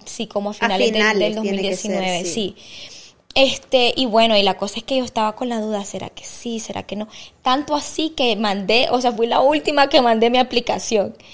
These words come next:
Speaker 1: que, que de hecho, eh, ya cuando estaba con, con la organización se reían y me dijeran, "Ajá, mira, ¿y no querías participar? Que nos mandaste de último tu aplicación, tus documentos y, y la información". Entonces yo me reía.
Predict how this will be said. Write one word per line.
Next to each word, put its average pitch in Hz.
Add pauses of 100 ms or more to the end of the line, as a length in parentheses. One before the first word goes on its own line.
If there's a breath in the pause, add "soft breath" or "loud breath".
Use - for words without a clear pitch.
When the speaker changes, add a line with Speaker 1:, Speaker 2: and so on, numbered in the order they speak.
(340 loud breath)
Speaker 1:
que, 208
que 226
de 196
hecho, 233
eh, 202
ya 190
cuando 214
estaba 208
con, 208
con 214
la 208
organización 208
se 240
reían 226
y 214
me 196
dijeran, 233
"Ajá, 311
mira, 240 (100)
¿y 370
no 269
querías 339
participar? 370
Que -
nos 285
mandaste 247
de 302
último 320
tu 247
aplicación, 311
tus 262
documentos 247
y, -
y -
la 214
información". 202
Entonces 208
yo 202
me 214
reía. 220